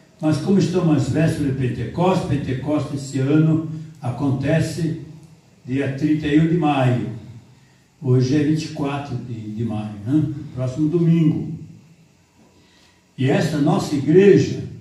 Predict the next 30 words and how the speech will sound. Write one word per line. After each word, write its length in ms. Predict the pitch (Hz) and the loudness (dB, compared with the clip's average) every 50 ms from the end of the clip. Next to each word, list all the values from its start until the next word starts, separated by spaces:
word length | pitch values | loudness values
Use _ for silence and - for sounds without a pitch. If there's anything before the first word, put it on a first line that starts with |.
| - - - - _ _ _ _ - | -20 -20 -20 -20 _ _ _ _ -12
igreja 480 | 123 120 113 120 127 139 139 123 120 | -12 -8 -4 -2 -2 -2 0 0 -2
do 240 | 131 - 135 135 131 | -2 -2 0 0 0
Deus 220 | 123 117 113 104 101 | 0 0 -2 -2 -2
vivo 260 | 110 123 123 117 - | 0 0 0 0 -2
atual, 840 | - - - 120 120 - 151 165 156 - - - - - - - - - - - - _ _ - _ _ | -6 -6 -6 -6 -2 0 2 2 2 0 -2 -6 -10 -12 -14 -16 -18 -20 -20 -20 -20 _ _ -20 _ _
claro 440 | - 139 156 180 180 - 131 123 127 | -8 -4 -2 0 0 0 -2 -2 -2
que 60 | 131 | -4
a 100 | 123 110 | -4 -4
igreja 640 | 101 107 113 127 135 156 180 190 180 - 127 135 135 | -4 -2 0 2 4 6 6 6 6 4 2 0 0
do 160 | - 147 143 | -2 -2 -2
Deus 260 | 123 127 135 131 - | 0 0 0 0 0
vivo 380 | - - 135 135 123 120 117 131 | 0 0 0 0 0 0 -2 -4
eclesiástico 760 | - 135 127 120 - - 113 127 156 - 165 - - 151 | -4 -4 -6 -6 -4 -4 -4 -4 -2 -2 -4 -4 -4 -4
nasceu 400 | 151 147 139 123 - - 160 156 156 | -2 -2 -2 -2 -2 -2 -2 0 0
lá 220 | 160 233 254 254 | 0 0 -2 -4
no 160 | - - - | -4 -6 -6
Pentecostes. 800 | - 202 202 - - - 208 202 - 139 131 - - - - - - - - - - - _ _ _ _ _ _ _ _ _ _ _ _ _ - | -6 -6 -6 -6 -6 -6 -8 -6 -4 -4 -4 -4 -4 -6 -10 -14 -18 -20 -20 -20 -20 -20 _ _ _ _ _ _ _ _ _ _ _ _ _ -10
E 60 | 123 | -6
vai 200 | 120 120 131 135 | -4 -2 -2 -2
fazer 360 | 131 - 151 131 123 - 139 | -2 -2 -2 -2 0 0 0
agora, 680 | 143 139 120 123 135 143 151 156 160 160 160 156 151 - 147 | 0 0 0 0 0 2 2 2 2 0 -2 -2 -4 -6 -6
no, 100 | 123 113 | -4 -4
no 180 | 113 107 104 104 | -2 -2 -2 -4
próximo 420 | - 131 131 135 131 - - - | -4 -2 -2 0 0 -2 -2 -4
Pentecostes, 760 | - 139 135 135 131 156 - - 151 160 180 175 160 - - | -4 -4 -4 -2 -2 -4 -4 -2 0 0 0 0 0 -2 -2
dois 160 | - 180 175 160 | 0 2 4 6
mil 220 | 143 147 175 185 | 6 6 4 2
e 20 | |
vinte 320 | 170 180 180 185 - - 165 | 2 2 -2 -4 -2 -2 0
anos. 460 | 156 151 143 135 127 - - - - | 0 2 2 0 0 -2 -4 -6 -10